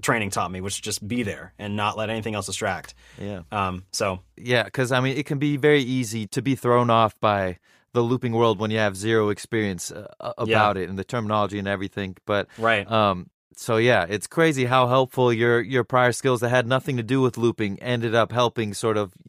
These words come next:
Speaker 2: you
Speaker 1: Yeah.
Speaker 2: in looping
Speaker 1: <laughs> Yeah.
Speaker 2: and stuff.
Speaker 1: Yeah,
Speaker 2: Yeah. I,
Speaker 1: totally.
Speaker 2: I, I'm always fascinated by that. Like, life experiences that you didn't take with the specific intent of improving voice acting, but that ended up hel-,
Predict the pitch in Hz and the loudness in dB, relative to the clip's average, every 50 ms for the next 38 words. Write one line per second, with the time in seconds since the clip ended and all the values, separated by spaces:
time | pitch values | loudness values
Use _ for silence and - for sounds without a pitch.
0 | - - - - 131 - 143 147 151 143 - - - - 143 139 135 127 117 110 | -20 -20 -16 -10 -2 2 4 4 4 4 2 -2 -6 -2 0 0 2 2 2 0
1 | 104 - 180 175 175 175 160 135 110 92 87 - - - - - - - - 127 | 2 2 2 4 6 6 6 6 4 2 0 -4 -8 -16 -20 -20 -20 -10 0 4
2 | 131 139 135 117 101 90 - - _ _ - 131 131 139 135 139 139 98 92 87 | 6 6 8 6 6 2 0 -8 _ _ -2 0 2 2 4 2 2 0 -2 -6
3 | 90 - 120 151 175 190 185 175 139 - 160 147 143 - - 123 123 110 107 92 | -6 0 2 4 6 6 6 4 4 4 4 4 4 2 2 0 0 0 2 2
4 | 110 104 92 104 95 90 - 107 107 107 - - - - - - - - 127 120 | 2 2 4 2 0 0 0 0 0 0 0 -4 -12 -16 -18 -18 -18 -10 0 4
5 | 135 143 147 143 - 135 - - - 131 131 127 127 117 107 131 127 127 117 117 | 4 6 6 4 0 -4 -4 -2 0 0 2 2 0 0 0 0 0 0 0 0
6 | 123 107 110 117 123 123 120 110 101 - - 120 110 113 117 - - - _ - | 0 0 0 -2 -2 -2 -2 -2 -6 -8 -2 0 0 0 0 -2 -8 -18 _ -20
7 | _ _ 110 113 - 110 - - - 117 - - 123 107 120 101 117 113 104 - | _ _ -8 -6 -6 -6 -10 -6 -6 -6 -4 -2 -2 -2 -2 -4 -4 -6 -6 -4
8 | - 120 113 113 - - 113 107 98 110 101 - - 123 120 104 113 104 92 117 | -2 -2 -2 -2 -2 -2 -2 -2 -2 -4 -6 -4 -2 -2 -2 -2 -4 -4 0 0
9 | 127 127 120 - 131 127 120 - 131 131 123 104 117 113 - 107 101 107 110 113 | 0 0 2 2 0 0 0 -2 -6 -10 -6 -4 -6 -2 -2 -2 -2 0 -2 -2
10 | 107 107 101 87 101 101 98 | 0 -2 -2 -2 -2 -4 -6